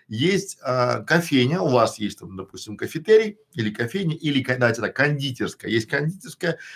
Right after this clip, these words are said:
и вы хотите сделать канал по эту, под эту кондитерскую. У нас есть для этого все инструменты в школе. У нас есть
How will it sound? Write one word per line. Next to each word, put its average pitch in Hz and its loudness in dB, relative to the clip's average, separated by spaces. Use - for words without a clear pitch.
и 123 4
вы 180 4
хотите 156 0
сделать 143 2
канал 139 4
по 101 -4
эту, 95 -8
под 107 -4
эту 95 -4
кондитерскую. - -14
У 120 -6
нас 185 -2
есть 147 0
для 117 0
этого 147 0
все 139 -4
инструменты 123 -4
в - -16
школе. 90 -4
У 95 -4
нас 135 -2
есть 151 0